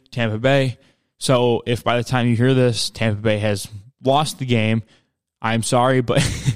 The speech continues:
<laughs> Tampa Bay is gonna win this. They've, they've looked really good so far. It's the second period. I think they're gonna,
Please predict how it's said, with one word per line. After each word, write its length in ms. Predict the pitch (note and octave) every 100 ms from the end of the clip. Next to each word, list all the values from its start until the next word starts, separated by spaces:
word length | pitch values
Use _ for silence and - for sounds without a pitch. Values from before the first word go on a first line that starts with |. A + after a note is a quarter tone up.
| - -
<laughs> 220 | - -
Tampa 240 | D3 D3+
Bay 100 | D3
is 80 | D3
gonna 140 | C3 A#2
win 220 | A#2 A2+
this. 360 | A2 G#2+ - - F2 -
They've, 460 | C3 B2 A#2 - C3+
they've 220 | B2+ A#2+
looked 200 | A#2+ A#2+
really 240 | B2 A#2+
good 240 | A#2 A#2 A2+
so 160 | A2+
far. 380 | - A2+ A2 A2 - - _
It's 100 | -
the 60 | A2+
second 340 | - A#2 A2+
period. 520 | A#2+ G#2+ A2 G#2+ G#2 G#2+ _ -
I 120 | B2
think 160 | B2+ A2+
they're 100 | A#2
gonna, 280 | A#2 A#2+